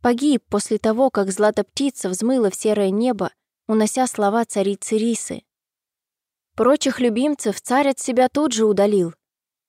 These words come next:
Казалось, с этой переменой должны были кончиться ссоры.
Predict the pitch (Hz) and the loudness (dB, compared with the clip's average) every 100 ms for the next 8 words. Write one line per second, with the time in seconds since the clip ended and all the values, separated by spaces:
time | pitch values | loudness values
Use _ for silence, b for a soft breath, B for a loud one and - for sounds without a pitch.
0 | _ - 208 240 240 226 - 226 240 226 | _ -2 2 4 4 2 0 0 0 0
1 | 233 226 262 311 208 180 190 196 233 240 | 2 2 2 2 2 2 2 2 0 2
2 | 262 - 320 277 214 - - - 262 185 | 0 0 0 0 -4 -6 -4 -2 0 0